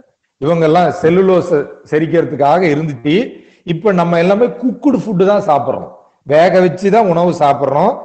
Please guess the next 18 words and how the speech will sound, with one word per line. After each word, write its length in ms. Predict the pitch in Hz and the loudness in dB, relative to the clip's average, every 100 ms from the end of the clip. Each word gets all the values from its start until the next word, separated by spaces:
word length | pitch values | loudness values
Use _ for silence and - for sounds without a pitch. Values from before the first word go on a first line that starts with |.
| - - | -20 -10
அதனால 300 | 127 147 190 | -4 0 2
இது 220 | 170 139 | 0 -2
தேவையில்லை. 580 | 98 143 156 147 113 98 - - _ - | 0 2 4 2 -2 -6 -12 -20 _ -8
ஆனா 580 | 110 143 131 160 233 - - - - - _ _ | -4 0 2 2 0 -4 -14 -20 -20 -20 _ _
சிலருக்கு 540 | - - 185 208 196 196 | -16 -4 0 2 2 0
ஒரு 160 | 170 | 0
பிரச்சனை, 440 | - 170 180 190 151 | 0 0 0 2 0
appendicitis 720 | 147 180 180 160 175 175 170 | 0 0 0 2 0 0 0
அப்படிம்பாங்க. 560 | 135 127 120 107 87 - _ _ _ | -4 -4 -6 -8 -10 -18 _ _ _
ஒரு 200 | 147 151 | -4 -2
பிரச்சனை 360 | 156 170 180 151 | -2 0 0 2
வரும். 380 | 135 127 110 | 2 0 -4
என்ன 260 | 120 147 175 | -6 -2 -2
பிரச்சனை 380 | 143 147 143 127 | 0 -2 -2 -4
சார்னா, 640 | 117 113 110 113 127 131 131 - _ _ _ | -2 -4 -2 -2 -2 -4 -8 -20 _ _ _
உம், 560 | - 123 123 110 110 - | -6 -2 -2 -6 -12 -10
motion 480 | 120 190 220 214 202 | -2 0 2 0 0
போறப்ப 680 | 160 151 143 147 143 156 | 2 2 2 2 2 2